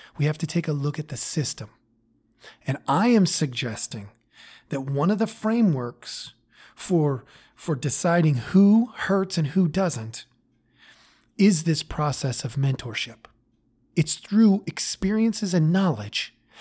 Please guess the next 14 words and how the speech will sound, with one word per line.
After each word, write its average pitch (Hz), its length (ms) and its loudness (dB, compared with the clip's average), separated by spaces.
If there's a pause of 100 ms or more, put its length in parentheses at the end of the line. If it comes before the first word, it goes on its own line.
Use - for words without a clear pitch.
(100)
of 135 140 -10
people 202 300 0
who 190 220 0
have 143 380 -2
been 208 220 6
down 180 240 2
that 151 220 -2
path 113 400 -6
and 127 120 -4
hurt - 360 -2
people 233 480 0 (1200)
and 135 160 0
helped - 380 -2
people. - 440 -8